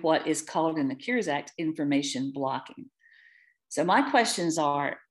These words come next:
if records are allowed to be requested verbally, where's our guidance on what kind of identity confirmation is allowed? Are we gonna re-, be required to do voice identity like some financial institutions are doing?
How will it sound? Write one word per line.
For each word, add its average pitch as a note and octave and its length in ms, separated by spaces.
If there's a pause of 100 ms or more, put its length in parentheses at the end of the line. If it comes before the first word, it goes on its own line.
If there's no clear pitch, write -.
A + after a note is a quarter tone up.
(120)
if E3 160
records A#3+ 360
are A3+ 120
allowed E3 520
to E3 140
be E3+ 140
requested F3+ 580 (180)
verbally, C#3+ 640 (840)
where's B3 280
our G#3+ 140
guidance G3 560
on E3 140
what E3+ 200
kind E3+ 200
of D#3 80
identity D#3+ 460
confirmation C3+ 760
is - 180
allowed? - 300 (100)
Are C#3+ 60
we D#3+ 100
gonna D#3 300
re-, C#3+ 80 (140)
be E3+ 120
required E3 640
to E3 140
do C#3+ 380 (520)
voice D3 300
identity A#3+ 500
like D3+ 340
some D#3+ 340
financial F3 800
institutions F#3+ 720
are F#3 100
doing? G3+ 320